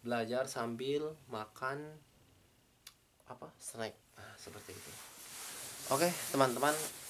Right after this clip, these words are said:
eh, sudah pada paham kan? Selanjutnya saya juga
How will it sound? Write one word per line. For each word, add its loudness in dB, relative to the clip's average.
eh, 4
sudah 4
pada -2
paham 0
kan? -2
Selanjutnya 2
saya 4
juga 2